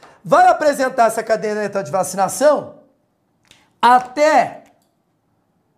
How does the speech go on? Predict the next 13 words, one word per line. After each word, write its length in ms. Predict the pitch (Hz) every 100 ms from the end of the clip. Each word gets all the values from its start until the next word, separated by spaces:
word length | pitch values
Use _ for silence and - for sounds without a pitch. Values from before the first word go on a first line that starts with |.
| _ -
o 120 | 262
moleque 480 | 240 220 240 240 -
completar 600 | 240 240 214 208 233 214
seis 380 | - 262 262
anos. 500 | 220 196 120 - _ _ _ _ _ _ _ _ _ _ _ 1077 _ 1077 _ _ 1077 _ _ _ _ _ _ _ _ _ _ _ _ _ -
Até 340 | 202 214 -
o 100 | 311
afastadinho 600 | 311 285 269 269 240 262
completar 460 | 285 269 262 254 247
seis 260 | 277 285
anos 160 | 220 269
de 80 | 302
idade. 420 | 302 240 220 -